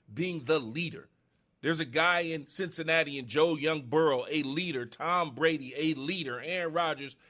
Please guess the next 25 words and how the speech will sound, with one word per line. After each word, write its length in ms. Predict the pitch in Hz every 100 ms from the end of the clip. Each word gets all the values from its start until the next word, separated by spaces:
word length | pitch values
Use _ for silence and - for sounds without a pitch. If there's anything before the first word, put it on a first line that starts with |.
| _
a 180 | 160 165
leader. 400 | 135 156 185 127
When 160 | 120 123
you 140 | 208
talk 240 | 214 208 175
about 340 | 160 156 -
quarterbacks 720 | 185 196 180 135 151 143 - - _ _
that 120 | 147
are 100 | 139
having 380 | 151 185 160 151
success, 880 | - 131 104 - 240 208 123 - - _ _ _ -
it's 160 | 180
because 340 | 143 165 185 151
of 80 | 147
their 120 | 135
leadership 560 | 147 185 156 - 127
skills. 640 | - - 165 190 98 - _ _ _ -
I 80 | 202
don't 140 | 226
know 180 | 190 170
any 260 | 220 247 214
quarterback 760 | - 214 185 139 143 135 - _ _
that 160 | 156 151
has 320 | 175 190 180
success 720 | - 123 - 220 175 131 -